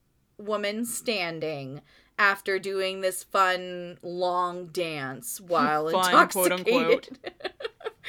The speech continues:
Speaker 2: unquote.
Speaker 1: <laughs> um, um, you know, is, is pronounced the May Queen.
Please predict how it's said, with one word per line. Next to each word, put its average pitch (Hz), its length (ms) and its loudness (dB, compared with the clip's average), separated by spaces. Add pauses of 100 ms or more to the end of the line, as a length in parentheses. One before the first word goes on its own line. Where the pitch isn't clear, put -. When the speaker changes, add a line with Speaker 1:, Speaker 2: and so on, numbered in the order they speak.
(300)
Speaker 2:
unquote. 285 300 0
Speaker 1:
<laughs> - 0 -
um, 240 280 0 (380)
um, 226 260 6
you 226 120 2
know, 196 200 4
is, 202 280 4
is 196 240 -4
pronounced 175 800 -4
the 180 80 2
May 165 320 -2
Queen. 107 680 -14